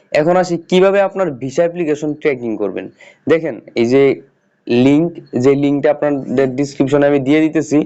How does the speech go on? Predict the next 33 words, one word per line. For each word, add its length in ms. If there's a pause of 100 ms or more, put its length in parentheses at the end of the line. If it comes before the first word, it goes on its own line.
(300)
সেই 180
লিঙ্কে 340
আপনারা 240
প্রবেশ 320
করবেন। 380 (380)
যাওয়ার 300
পর 200
সেখানে 480 (380)
"Track 240 (160)
your 180 (120)
visa 320
application 520 (140)
status 440
online" 500
এই 140
লেখার 320
উপরে 260
ক্লিক 380
করলেই 380 (420)
নতুন 340
একটি 300 (440)
পেজ 300
আসবে। 300 (320)
সেখানে 380
রেফারেন্স 580
নাম্বার, 340
আপনার 340
জন্ম 320
তারিখ 260
এবং 200 (380)
ক্যাপচা 460
ফিল 180
আপ 100